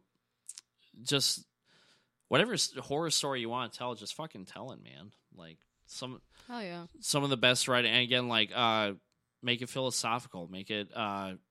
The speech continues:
Speaker 1: commentative. Like, Night of the Living Dead, again, has some of the best writing. Uh, well, not some of the best. Uh, some of the, actually, all the women in that movie are really poorly written. But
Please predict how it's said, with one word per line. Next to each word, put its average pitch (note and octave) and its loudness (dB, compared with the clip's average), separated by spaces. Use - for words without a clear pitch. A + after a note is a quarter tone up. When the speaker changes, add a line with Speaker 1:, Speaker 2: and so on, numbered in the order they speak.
Speaker 1:
commentative. A2 -4
Like, E2+ -12
Night G2+ -6
of A#2 -6
the A#2 -6
Living G#2 -6
Dead, G2+ -4
again, F2+ -10
has G2 -8
some G2+ -6
of F#2+ -12
the F#2 -8
best F2+ -8
writing. F#2 -10
Uh, G#2 -2
well, A#2+ -6
not G#2+ -2
some C#3 -2
of A2+ -4
the G2 -8
best. F#2+ 0
Uh, G2 2
some A#2+ 2
of G#2+ -2
the, F#2 -6
actually, G2 -2
all A2 2
the G2+ -4
women F2+ -8
in F2+ -10
that F2 -10
movie E2+ -10
are D#2 -16
really F2+ -8
poorly E2 -6
written. E2 -14
But G2+ 6